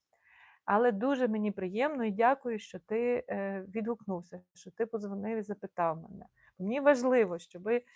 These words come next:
якось подбати про того котика, так, і що, м, ну, чоловік запитав мене про це. Мені було приємно, і, і я подякувала йому, і сказала, щ-,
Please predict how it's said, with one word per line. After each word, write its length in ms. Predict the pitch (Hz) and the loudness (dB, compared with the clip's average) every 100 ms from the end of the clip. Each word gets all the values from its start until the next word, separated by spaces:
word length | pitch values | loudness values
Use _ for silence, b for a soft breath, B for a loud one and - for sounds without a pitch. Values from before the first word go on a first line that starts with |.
| b _ | b _
якось 420 | 214 220 226 214 | 0 2 -2 -8
подбати 480 | - 196 202 226 196 | -10 0 6 6 6
про 160 | 196 185 | -6 -4
того 240 | - 185 | -2 -2
котика, 500 | 185 247 - - 208 | 2 2 2 -2 -6
так, 260 | 202 220 240 B B - | -4 -4 -6 B B -8
і 120 | 214 | -8
що, 460 | - 220 214 208 - _ - - | -6 -2 0 0 -4 _ -14 -8
м, 200 | 196 - - - | -8 -8 -12 -6
ну, 320 | 220 190 - _ | -2 -4 -6 _
чоловік 440 | 196 214 269 226 | -10 -4 -2 -2
запитав 640 | 202 233 240 226 240 226 190 | -2 0 -2 2 6 6 6
мене 240 | 170 165 - | -4 -14 -18
про 100 | - | -20
це. 140 | - | -8
Мені 200 | 196 254 | -6 -4
було 220 | 240 240 | 0 0
приємно, 760 | 220 202 196 240 311 294 226 190 - | 0 -2 -4 -4 -4 -4 -4 -6 -6
і, 260 | 208 220 220 B B _ _ _ - | -6 -6 -10 B B _ _ _ -8
і 160 | 220 | -4
я 240 | 202 214 240 | 2 2 2
подякувала 720 | 262 262 269 269 226 240 233 | 2 4 4 2 -4 -2 -2
йому, 480 | 233 233 233 247 240 - | -2 -4 -4 -4 -4 -8
і 360 | 220 220 220 202 - | -8 -4 -4 -6 -10
сказала, 460 | - 208 240 240 | -10 -2 0 0
щ-, 360 | 220 - - | -4 -8 -16